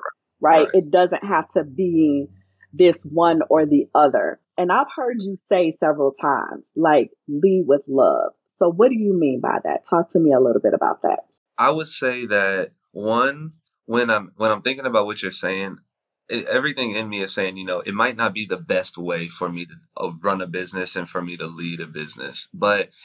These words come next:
Speaker 2: it's the way that feels right to me. And I'm still learning and
Speaker 1: Mm-hmm.
Speaker 2: growing in that way. And maybe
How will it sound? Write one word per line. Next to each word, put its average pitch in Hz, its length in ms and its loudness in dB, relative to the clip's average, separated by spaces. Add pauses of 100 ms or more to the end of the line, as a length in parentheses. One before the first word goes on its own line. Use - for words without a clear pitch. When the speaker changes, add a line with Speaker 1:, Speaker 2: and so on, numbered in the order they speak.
Speaker 2:
it's 104 160 -6
the 107 120 -2
way 110 180 2
that 98 220 0
feels 87 420 -8
right 82 260 -6
to 76 160 -12
me. 69 320 -20
And 117 140 2
I'm 117 100 -2
still 117 260 0
learning 104 460 -2
and 143 120 -2
Speaker 1:
Mm-hmm. - 20 -4
Speaker 2:
growing 92 280 -2
in 90 60 -6
that 87 280 -8
way. 92 340 -2
And 104 140 -6
maybe 110 480 -6